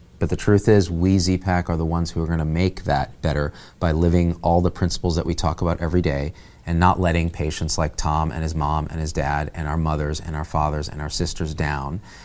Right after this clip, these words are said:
and not letting the next generation of medical people down.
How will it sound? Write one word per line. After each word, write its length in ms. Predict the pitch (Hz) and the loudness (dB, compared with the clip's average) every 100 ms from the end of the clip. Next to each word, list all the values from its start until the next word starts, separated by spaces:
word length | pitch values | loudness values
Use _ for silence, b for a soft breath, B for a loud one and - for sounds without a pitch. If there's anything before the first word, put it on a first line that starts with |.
| B | B
and 100 | 87 | 0
not 180 | 87 - | 2 2
letting 260 | 92 87 | 2 2
the 60 | 82 | 0
next 340 | 78 90 95 | 0 0 0
generation 520 | - 87 78 78 - 80 | -2 -2 0 -2 -2 -4
of 80 | |
medical 360 | 76 78 78 80 | -2 -4 -4 -8
people 320 | - 73 - | -6 -6 -6
down. 360 | 76 73 69 | -4 -6 -6